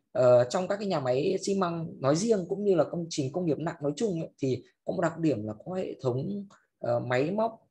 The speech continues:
rồi các cái tuyến ống nó đi rất là phức tạp. Ờ, và những cái ống này thì, ờ, đều yêu cầu là cần phải có hệ thống kết cấu để đỡ cho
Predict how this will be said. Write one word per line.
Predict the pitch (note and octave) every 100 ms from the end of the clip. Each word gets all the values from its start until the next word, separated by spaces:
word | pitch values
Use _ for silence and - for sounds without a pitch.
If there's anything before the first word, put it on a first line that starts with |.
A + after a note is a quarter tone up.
| _
rồi | - B2 B2 A2+ G#2+
các | F3+
cái | F#3+
tuyến | D#3+ D#3
ống | - D3+ D#3 G3
nó | G3+
đi | G3+ G3 E3+
rất | D4
là | A#3+
phức | - -
tạp. | E3+ - - _ - _ _ _ -
Ờ, | C#3 C3+ C3+
và | B2 D3 C3+ B2+ A#2+ - _
những | F#3 A#3
cái | G3+ G3 A#3 A#3
ống | F#3+ E3 A3+
này | G3
thì, | D#3+ D3 C3+ C3 A#2+ - _
ờ, | - - - _ _
đều | F3 E3+ D3+
yêu | G3 F#3+ F#3+
cầu | D#3+ C3
là | B2
cần | D#3 B2 A2
phải | -
có | B2 F#3
hệ | G3+ - -
thống | C3 D3+ G#3+ - _ _ _ _
kết | A#3+ -
cấu | E3+ D#3 G#3
để | G3 B2 - - _
đỡ | - G3+ G#3 C#4+
cho | G#3+ F#3+ E3